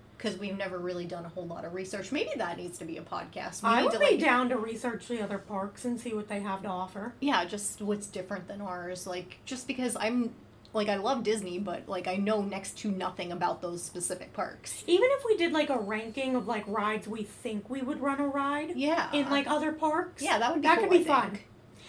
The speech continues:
Speaker 2: Okay, so over in Japan, they have the original, like, fast pass printout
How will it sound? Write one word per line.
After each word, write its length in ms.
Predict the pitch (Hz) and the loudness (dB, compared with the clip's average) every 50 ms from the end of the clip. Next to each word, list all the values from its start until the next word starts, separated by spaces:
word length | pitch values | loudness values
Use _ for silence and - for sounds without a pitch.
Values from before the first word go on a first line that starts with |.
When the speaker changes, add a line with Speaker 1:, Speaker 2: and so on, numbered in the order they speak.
| - - - - - - - | -16 -14 -14 -16 -10 0 2
Speaker 2:
Okay, 280 | 294 262 277 247 202 - - - - - | 2 4 4 2 0 -2 -10 -18 -20 -12
so 520 | - - - - 320 285 - - - - - - - - - - - - - - - - - - - - - | -8 -6 -4 2 2 2 2 2 -4 -12 -16 -18 -20 -20 -20 -20 -20 -20 -20 -20 -20 -20 -20 -20 -20 -4 2
over 220 | - 320 339 392 403 | 4 6 8 8 8
in 100 | 415 427 | 8 8
Japan, 480 | 427 440 - 339 285 254 277 - - - - - | 4 4 4 2 2 2 2 -2 -4 -8 -14 -10
they 280 | 220 208 269 254 269 269 | 0 4 4 4 4 4
have 360 | 262 294 285 277 277 277 214 | 4 4 6 6 6 4 2
the 160 | 285 277 269 - | 0 0 2 2
original, 600 | 269 262 240 214 262 262 208 277 269 254 240 247 | 2 2 2 2 0 2 2 0 2 2 2 2
like, 260 | 240 226 214 - - | 2 2 -2 -2 -6
fast 680 | - - - - 233 214 214 202 202 - - - - - | -12 -10 -2 0 2 2 2 0 -2 -8 -12 -14 -14 -14
pass 480 | - - 247 220 214 196 202 202 - - - - - | -6 0 0 2 2 0 -2 -4 -8 -14 -14 -18 -6
printout 500 | - 262 254 220 214 214 226 220 214 214 | -2 -2 0 0 0 0 0 0 0 -4